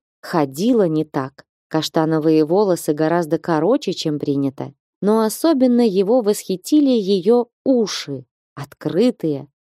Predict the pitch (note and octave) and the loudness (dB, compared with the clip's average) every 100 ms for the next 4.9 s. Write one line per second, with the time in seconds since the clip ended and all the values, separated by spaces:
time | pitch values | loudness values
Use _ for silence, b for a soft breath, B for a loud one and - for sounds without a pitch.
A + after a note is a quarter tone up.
0 | _ - C4 - A#3 G#3+ - G#3 C#4 C#4 | _ -2 -2 0 0 0 -2 -2 0 0
1 | - F3 D3+ C#3 _ A#3+ A#3 A#3+ C4+ D4+ | -2 -2 -2 -2 _ -4 0 2 2 2
2 | B3+ A3 A3+ G#3+ - F#3 B3 - A3+ G#3 | 0 2 0 2 2 2 2 0 -2 -2
3 | G3+ E3+ D3+ C3+ C3 - _ - F3+ E3+ | -2 -2 -2 -4 -10 -18 _ -2 -2 0
4 | D#3 F#3 F3+ F3+ F#3+ F#3+ F#3+ G#3 | 0 2 4 2 0 0 -2 -2